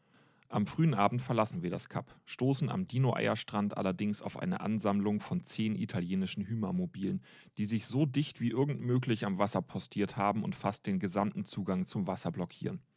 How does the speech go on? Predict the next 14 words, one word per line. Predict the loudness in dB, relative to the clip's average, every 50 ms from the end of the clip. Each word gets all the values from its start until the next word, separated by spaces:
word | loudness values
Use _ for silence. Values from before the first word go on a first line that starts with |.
| -20 _ _ -20 -20 -20 -20 -20 -20 -18 -8
Sie | -2 2 6 8
arbeiten | 8 8 8 6 4 4 2 2
hart | 4 2 2 2
daran, | 0 0 0 -2 -2
das | -2 -2 -2 -2 -2 -2
Wildcampen | -2 -2 -2 -2 -2 0 0 0 0 -2 -4
auf | -4 -4 -4
dem | -4 -4 -4
Peloponnes | -2 -2 -2 -2 -2 -2 -2 -2 0 0 0 -2 -2
endgültig | -4 -4 -4 -2 -2 -2 -4 -4 -4 -6 -4
der | -4 -2
Vergangenheit | -2 -2 0 0 0 0 0 -2 -2 -4 -4
angehört | -4 -6 -4 -4 -4 -4 -4 -4 -4 -6
und | -8 -12 -12